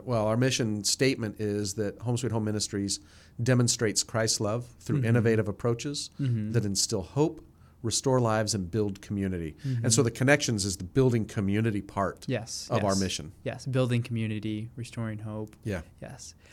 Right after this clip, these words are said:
Speaker 2: Uh, before we get more into it, let's do a game. We have a game planned out
Speaker 1: All right.
Speaker 2: to get to know you.
Speaker 1: All right.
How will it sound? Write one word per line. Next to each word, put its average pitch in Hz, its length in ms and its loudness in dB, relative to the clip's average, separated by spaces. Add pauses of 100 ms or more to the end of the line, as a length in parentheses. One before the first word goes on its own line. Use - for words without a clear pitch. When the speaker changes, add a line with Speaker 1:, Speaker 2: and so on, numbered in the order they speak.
(140)
Speaker 2:
Uh, 139 100 0
before 143 260 2
we 202 80 8
get 156 120 4
more 151 180 4
into 147 280 2
it, 113 100 -2
let's 156 160 2
do 180 480 2
a 147 40 0
game. 110 440 0
We 131 100 0
have 131 100 2
a 135 40 0
game 151 240 2
planned 147 280 0
out 123 360 2 (120)
Speaker 1:
All 127 120 6
right. 107 160 4
Speaker 2:
to 151 40 4
get 185 200 8
to 165 60 4
know 160 180 8
you. 110 120 4
Speaker 1:
All 135 120 8
right. 113 180 4